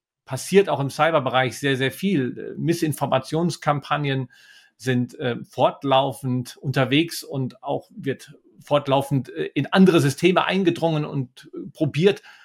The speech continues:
was möglich ist. Und es gibt natürlich ein paar Eigenschaften des Cyberspaces, die dazu führen, dass diese Aktivitäten auch, ja, fortlaufend durchgeführt werden, ohne dass es, äh, ja, den speziellen Kriegszustand,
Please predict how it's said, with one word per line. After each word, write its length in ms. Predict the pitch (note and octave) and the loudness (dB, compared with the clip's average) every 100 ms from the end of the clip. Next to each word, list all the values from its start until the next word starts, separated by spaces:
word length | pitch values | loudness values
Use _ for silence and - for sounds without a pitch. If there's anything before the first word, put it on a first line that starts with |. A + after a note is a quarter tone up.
| _ - | _ 0
was 220 | D#3 - | 0 4
möglich 400 | F3+ A#3 D#3+ A#2 | 4 4 2 -2
ist. 160 | A#2 - | -2 -6
Und 240 | B2+ A#2+ _ _ _ | -8 -10 _ _ _
es 80 | - | -2
gibt 120 | G3+ | 2
natürlich 220 | F3 F3 | 2 2
ein 60 | E3+ | 0
paar 180 | D#3 F3 | -2 0
Eigenschaften 600 | B3 B3+ F#3+ D#3 C#3 - | 0 0 0 0 -2 -6
des 120 | B2+ | -6
Cyberspaces, 840 | - C3+ C#3 C3+ - C#3 C3+ C#3 - - - - _ - | -2 0 0 -4 -2 -2 -2 -10 -14 -20 -20 -20 _ -4
die 100 | D3 | 0
dazu 300 | D3+ D3 D3+ | 0 -2 -4
führen, 540 | C3+ A3+ A#3+ D3+ A2+ _ - | -4 4 4 4 0 _ -4
dass 280 | D#3+ - - | -4 -4 -4
diese 320 | E3+ D3 D3 | -2 0 -2
Aktivitäten 760 | - - C#3 B2+ C#3 C#3 D3 - - | -4 -6 -6 -2 -2 -2 -6 -14 -6
auch, 380 | E3 D3 - _ _ _ _ _ | -2 -2 -6 _ _ _ _ _
ja, 280 | C#3 G#2+ - _ | 0 0 -4 _
fortlaufend 720 | - G3 - D#3+ D3+ D3+ B2 | -2 -2 0 -2 -2 -6 -4
durchgeführt 680 | A3 G#3+ D3+ - D3+ C#3+ C3 | -6 -6 -10 -6 -6 -6 -2
werden, 380 | C#3+ D3 C3+ C3+ _ | 0 0 -2 -12 _
ohne 480 | A3 A3+ A3+ F#3 C#3+ - - _ | 0 2 4 4 2 -10 -20 _
dass 180 | C#3 A#2+ | -8 -8
es, 160 | A#2+ | -10
äh, 300 | - C#3 B2 | -6 -2 -2
ja, 160 | A#2 C3 | 0 -2
den 300 | B2+ B2+ B2 | 0 -2 -4
speziellen 480 | - C#3 - D3 B2 | -6 -6 -2 -2 -2
Kriegszustand, 1080 | - A#3 - - - D3 - C#3 C3 B2 | -6 -8 -10 -14 -8 -8 -2 -4 -4 -10